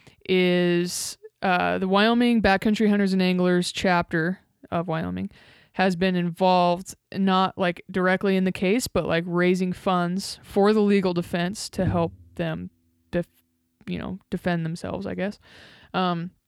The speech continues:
because of that support to the ones that have been charged, um, or whatever I guess you wanna call it, the Wyoming Game and Fish Commission has pulled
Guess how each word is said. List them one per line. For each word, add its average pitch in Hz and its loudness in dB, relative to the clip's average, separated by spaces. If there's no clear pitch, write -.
because 214 2
of 196 2
that 190 2
support 233 0
to 240 2
the 202 0
ones 196 4
that 185 2
have 190 0
been 180 0
charged, 190 0
um, 175 -2
or 175 0
whatever 175 2
I 170 0
guess 170 -4
you 180 -6
wanna 170 -6
call - -4
it, - -8
the 180 2
Wyoming 208 2
Game 196 4
and 190 -2
Fish 214 2
Commission 185 0
has 175 -2
pulled 262 0